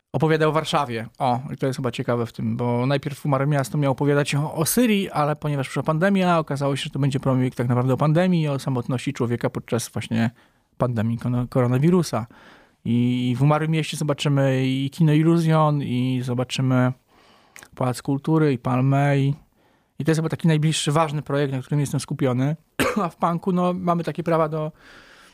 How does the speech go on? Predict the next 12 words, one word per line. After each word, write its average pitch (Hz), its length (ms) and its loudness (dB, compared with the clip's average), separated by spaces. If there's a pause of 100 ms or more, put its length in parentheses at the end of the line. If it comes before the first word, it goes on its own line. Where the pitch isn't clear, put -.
(140)
do 147 120 0
gry 151 120 2
Moonsh-, 160 400 2
do 147 320 2
komiksu 160 340 0
Moonshine, 151 420 2
który 143 140 -2
napisał 139 280 -2
Brian 143 220 2
Azzarello, 135 400 2
autor 135 200 -4
Batmana. 135 500 -2